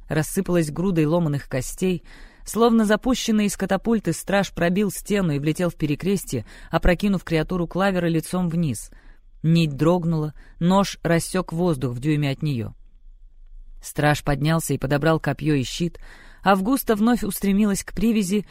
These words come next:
но Гессис ладонью наотмашь сбил её с ног. «Ресси!» — воскликнула я и бросилась к ней, но Гессис просунул руку в дом Капитула и принялся шарить, расшвыривая булыжники. «Сделай что-нибудь!» —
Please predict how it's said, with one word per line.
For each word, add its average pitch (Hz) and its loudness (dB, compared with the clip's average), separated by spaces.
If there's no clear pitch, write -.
но 202 2
Гессис 226 0
ладонью 196 4
наотмашь 190 0
сбил 165 0
её 156 2
с - -10
ног. - -8
«Ресси!» — 175 2
воскликнула 180 0
я 170 2
и - 4
бросилась 147 -2
к - -10
ней, 175 0
но 214 2
Гессис 247 0
просунул 202 0
руку 202 -2
в 165 -4
дом 185 0
Капитула 208 -2
и 240 2
принялся 220 4
шарить, 220 2
расшвыривая 185 0
булыжники. 147 -4
«Сделай 185 4
что-нибудь!» — 151 0